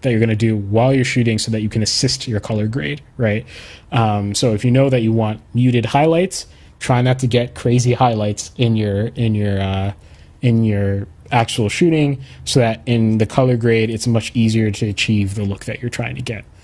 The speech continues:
Um, in this scene, too, we have a very, like, monochromatic, like, it's not fully monochromatic, uh, you know, that you left some other colors in there, but it's very yellow, uh, very reminiscent of, um, uh,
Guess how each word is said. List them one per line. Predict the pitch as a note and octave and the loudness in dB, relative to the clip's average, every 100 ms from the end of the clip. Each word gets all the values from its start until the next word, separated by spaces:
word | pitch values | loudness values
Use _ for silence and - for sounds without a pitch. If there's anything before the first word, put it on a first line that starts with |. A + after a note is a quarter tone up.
| - - - | -20 -20 -2
Um, | A#2 A2 A2 - | 0 2 0 0
in | B2+ G#2+ | 2 4
this | D3 - | 2 2
scene, | D#3+ C#3+ | 2 2
too, | C3 D#3 | 2 2
we | D#3 A#2+ | 2 2
have | A2+ | 0
a | G#2+ | 0
very, | A2 A2+ | 2 2
like, | G#2+ G2 | 2 0
monochromatic, | G2+ G#2 A2 G#2+ G#2+ G#2 G#2+ G#2+ G2+ - | 0 0 2 0 -2 0 0 0 -2 -4
like, | G#2 F#2+ F#2+ - - - - - | -2 -2 -4 -8 -20 -20 -20 -20
it's | - | -4
not | D3+ C#3+ - | -2 0 -4
fully | - C3+ E3 | 0 2 2
monochromatic, | F3+ F3+ F3+ E3 F3+ F3 F3 F3 - _ - | 2 2 0 0 0 2 2 0 -4 _ -10
uh, | |
you | B2+ A#2 | -2 0
know, | G#2+ | 0
that | G#2 | 0
you | A2+ A2+ | 0 2
left | A#2 - | 2 0
some | - - C3 C3+ C3+ | -4 0 2 2 0
other | B2 C3 | 0 2
colors | C3 C3 B2+ | 2 2 2
in | C3+ | 2
there, | C3+ C3+ | 2 2
but | B2 | 2
it's | G#2+ | 0
very | - B2+ | 0 2
yellow, | G#2+ G2 G#2 G2+ A#2 D3+ - - - - - | 2 0 0 -2 -4 -10 -12 -20 -20 -20 -4
uh, | B2+ G#2+ | 0 2
very | G#2+ C#3+ | 2 2
reminiscent | C#3 C3+ A#2+ - A#2+ A2+ | 2 2 0 0 0 0
of, | G#2+ G2+ | 0 0
um, | A2 G#2 G2+ G2 G2 - - | 0 0 -2 -2 -4 -8 -8
uh, | A2 G#2 G2+ | -4 0 0